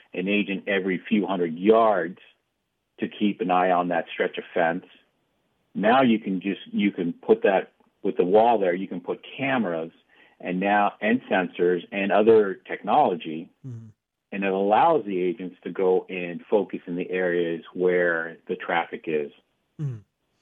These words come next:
Speaker 2: The
Speaker 1: And so your, your resources are better used. And that's the whole point, is that we're limited on resources, and we have to use those resources effectively and not frivolous-, frivolously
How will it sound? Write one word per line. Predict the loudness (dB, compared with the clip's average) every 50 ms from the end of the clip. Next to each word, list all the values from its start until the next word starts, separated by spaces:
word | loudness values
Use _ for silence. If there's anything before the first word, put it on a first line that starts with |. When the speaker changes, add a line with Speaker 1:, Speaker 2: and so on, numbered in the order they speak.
| -20 -20 _ _ _ _ -4
Speaker 2:
The | -2 -2 -2 -2
Speaker 1:
And | -6 0 4
so | 4 6 6 6
your, | 4 2 2 0 0 -2 -2
your | -2 0
resources | 0 2 2 2 2 2 2 4 4 4 4 4 0 -6 -4
are | -4 -6
better | -2 -2 -2 -2 -2 -4
used. | -4 -2 -2 -2 -2 -4 -8 -12 _ _ -20 -20 _ -14 -8
And | -4 -2
that's | 0 0 0 0 0
the | -2
whole | 2 4 2 2
point, | 2 -2 0 0 0 0 -2 -6 -6
is | -6 -6 -4
that | -4 -4 -4 -4 -6 -12 _ _ _ _ _ _ _ -16 -16 -16 _ _ _ -2
we're | 0 2 4 4 4 4
limited | 4 4 2 2 2 0 0 0 0 0 -2 -2 -6
on | -8 -10 -8
resources, | -6 -4 -4 -4 -4 -4 -6 -6 -6 -8 -12 -12
and | -10 -8 -8
we | -8 -6
have | -6 -4 -2 -2 -2 -4 -4
to | -8
use | -8 -6 -6 -4 -2
those | -2 -2 -2 -2 -4
resources | -8 -8 -8 -4 -2 -2 -2 -2 -4 -12 -14 -14 -16 -18
effectively | -18 -18 _ -2 0 0 0 0 -4 -8 -8 -6 -4 -4 -4 -4 -6 -12 _ _ _ _ _ _ _ _ _ _ _ _ _ _ _ _ _ _ _ _ _ _ -12
and | -10 -6 -4 0
not | 2 2 4 4 2 0 -2 _ _ _ _ _ -10 0
frivolous-, | 4 4 4 4 4 0 -2 -2 -8 _ _ 2
frivolously | 4 4 4 4 2 -2 -2 -4 -4 -2 0 0 -2 -4